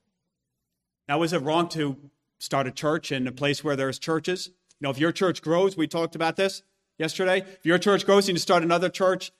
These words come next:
you know, half an hour away, an hour away, that's great. But as we consider missions, world evangelization, we should seek, as one of our main goals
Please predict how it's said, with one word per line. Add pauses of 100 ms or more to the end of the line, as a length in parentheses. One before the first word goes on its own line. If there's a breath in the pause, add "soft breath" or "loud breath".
(180)
you
know,
half
an
hour
away,
an
hour
away,
that's
great. (760 loud breath)
But
as
we
consider
missions, (200 soft breath)
world
evangelization, (1600)
we
should
seek,
as
one
of
our
main
goals